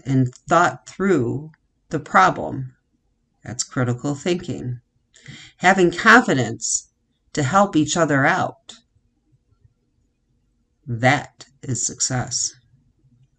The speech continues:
So I have to say,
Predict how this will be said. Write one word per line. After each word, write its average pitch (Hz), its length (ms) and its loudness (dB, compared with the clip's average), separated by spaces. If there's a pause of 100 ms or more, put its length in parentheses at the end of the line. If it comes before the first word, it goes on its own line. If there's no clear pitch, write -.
(1400)
So 233 140 4
I 214 80 8
have 233 300 8
to 247 100 2
say, - 420 2